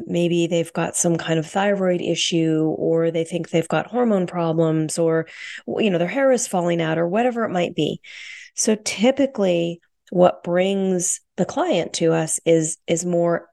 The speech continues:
of a physical nature. And so for many, the emotional and spiritual piece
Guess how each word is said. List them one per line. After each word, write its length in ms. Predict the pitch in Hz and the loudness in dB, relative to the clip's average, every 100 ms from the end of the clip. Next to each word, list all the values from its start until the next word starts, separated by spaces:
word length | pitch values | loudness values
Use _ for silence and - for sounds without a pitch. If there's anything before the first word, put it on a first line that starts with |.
| - | -2
of 300 | 165 160 - - | 0 0 -2 -2
a 120 | 160 | -2
physical 680 | - - 180 170 - 165 156 | 0 4 4 4 0 0 2
nature. 640 | 160 151 - 190 208 - _ _ _ _ _ _ _ _ _ - - - - _ - | 2 0 0 0 0 -2 _ _ _ _ _ _ _ _ _ -20 -20 -20 -20 _ -2
And 120 | 233 | 0
so 320 | 254 247 240 | 4 2 0
for 240 | - 254 | -2 0
many, 720 | 247 233 269 359 269 185 190 - | 2 2 2 2 2 2 0 -4
the 220 | 190 208 - | 0 0 2
emotional 800 | 208 202 220 302 - 254 214 - | 0 2 2 0 0 0 0 0
and 200 | 190 180 | 0 0
spiritual 800 | - - 208 233 330 320 196 170 | -2 -2 0 0 0 0 0 0
piece 680 | - 180 156 156 - - | -2 0 0 0 0 0